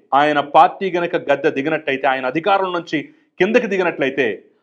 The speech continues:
అప్పుడు మాత్రమే ఈ కేసు ముందుకు కదులుతుంది, అందుట్లో న్యాయం జరుగుతుందని చెప్పేసి చెప్పకనే చెప్పింది సునీతారెడ్డి. తనకు ప్రజలంతా అండగా ఉండాలని చెప్పేసి వేడుకుంది,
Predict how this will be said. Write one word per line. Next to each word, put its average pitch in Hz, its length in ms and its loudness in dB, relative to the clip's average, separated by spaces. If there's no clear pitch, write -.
అప్పుడు 190 360 2
మాత్రమే 185 480 0
ఈ 165 40 -2
కేసు 165 340 -2
ముందుకు 160 320 -4
కదులుతుంది, 143 520 -4
అందుట్లో 147 380 -2
న్యాయం 135 420 0
జరుగుతుందని 151 480 -4
చెప్పేసి 120 480 -8
చెప్పకనే 175 640 0
చెప్పింది 135 440 -6
సునీతారెడ్డి. 110 600 -12
తనకు 202 220 0
ప్రజలంతా 190 480 2
అండగా 214 340 4
ఉండాలని 196 400 2
చెప్పేసి 175 300 -6
వేడుకుంది, 151 720 -2